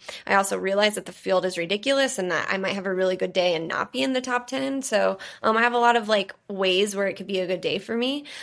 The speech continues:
I know that my fitness is there where on a good day or just, like, a B plus day, um, I should get a P R. But then we also know that the weather can be ridiculous and that, you know, sub two thirty or, you know, s-,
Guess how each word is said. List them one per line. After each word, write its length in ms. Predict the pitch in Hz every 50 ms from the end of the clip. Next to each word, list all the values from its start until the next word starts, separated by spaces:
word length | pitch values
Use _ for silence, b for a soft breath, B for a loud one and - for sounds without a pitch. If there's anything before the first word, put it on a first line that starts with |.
| B B
I 80 | - 214
know 240 | 214 214 214 214 214
that 160 | 208 202 185
my 100 | 196 196
fitness 460 | 196 - 170 156 123 202 214 208 -
is 140 | 226 226 202
there 760 | 202 214 214 208 202 196 196 190 190 190 190 185 - - - _
where 500 | - 196 202 196 190 190 185 180 180 175
on 380 | - - 185 190 185 185 180 175
a 120 | - 196
good 320 | 190 190 196 190 185 190 190
day 320 | - 185 185 185 185 190
or 140 | 185 185 185
just, 240 | 185 190 190 - -
like, 260 | 180 147 175 - - -
a 160 | 165 180 156 151 _ _ -
B 180 | 196 190 196
plus 440 | 196 - - 185 160 - - - -
day, 440 | - 240 240 240 254 254 262 247 -
um, 260 | - 196 190 185 175
I 60 | 175 202
should 180 | - 196 190
get 100 | 190 175
a 80 | - - _ _ _ _ _
P 160 | - - 175 160
R. 400 | - - - 220 247 285 311 - B B B B B B B B _ _ -
But 140 | 208 190 196
then 120 | 196 190
we 140 | 190 185 185
also 280 | 180 170 180 - - 196
know 140 | 190 190 185
that 140 | 185 185 -
the 80 | 196
weather 240 | 185 165 151 156 180 190
can 140 | - 220
be 160 | 220 226 226 233
ridiculous 720 | 240 233 240 247 247 - 262 262 269 277 269 269 - 202
and 160 | 185 185 185
that, 320 | 175 151 - - _ B B B B B B B B B B B B
you 140 | - -
know, 240 | 104 110 110 185 - - _ _
sub 400 | - - - - 196 196 196 196 -
two 240 | - - 208 202 208
thirty 320 | 208 - 208 202 190 - -
or, 80 | 208
you 120 | 185 190 196
know, 180 | 165 185 190 - _ _ _ _ -
s-, 120 | - -